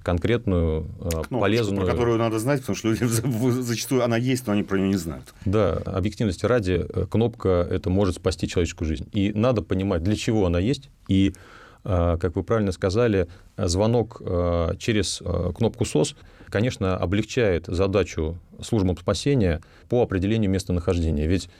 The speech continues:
Speaker 1: находясь в состоянии аффекта, при отсутствии каких-либо ориентиров, э, зрительных, визуальных, э, человеку сложно с-, сформулировать, где он находится, а его, соответственно, сложно найти,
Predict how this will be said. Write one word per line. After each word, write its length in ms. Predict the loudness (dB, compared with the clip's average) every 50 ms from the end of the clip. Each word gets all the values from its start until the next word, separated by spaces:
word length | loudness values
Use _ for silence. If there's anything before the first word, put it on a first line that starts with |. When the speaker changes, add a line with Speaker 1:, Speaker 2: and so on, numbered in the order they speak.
| -14 -8
Speaker 1:
находясь 440 | -6 -4 -4 -2 0 0 0 0 -2
в 20 |
состоянии 420 | -4 -6 -2 0 0 2 2 2
аффекта, 540 | 2 0 2 0 -2 0 0 -2 -4 -4 -4 -8 -18 -8 -2
при 80 | 0
отсутствии 480 | 0 0 0 0 -4 -4 -4 -4 -6 -4
каких-либо 540 | -2 -2 -2 -2 -2 -2 0 0 0 2 2
ориентиров, 540 | 2 2 0 0 0 0 2 2 0 0 -4 -16 -20 _ -14 -8
э, 240 | -4 0 0 2 2
зрительных, 460 | 2 2 2 0 -2 -4 -4 -2 -2
визуальных, 460 | 0 2 2 4 4 2 0 -2 -6 -14 -20 -20 -20 -20 -20 -18 -10 -4
э, 220 | -2 0 0 0
человеку 640 | 0 2 2 2 2 0 0 0 0 2 2 0 0 0
сложно 640 | 0 2 2 2 2 2 2 2 2 2 0 -2 -2
с-, 420 | -6 -8 -8 -8 -6 -6 -6 -8
сформулировать, 680 | -8 -6 -2 0 2 2 2 2 2 2 0 0 0 0
где 160 | 0 2 2
он 120 | 2 2 2
находится, 560 | 0 -2 -2 -2 -2 -2 -4 -6 -10 -12 -14 -14 -20 -14 -6 0
а 100 | 2 2
его, 160 | 4 2 2
соответственно, 440 | 2 0 -2 -2 -2 -4 -2 -2 -2
сложно 340 | 0 2 2 2 2 2 2
найти, 520 | 2 2 2 0 0 -4 -6 -6 -6 -8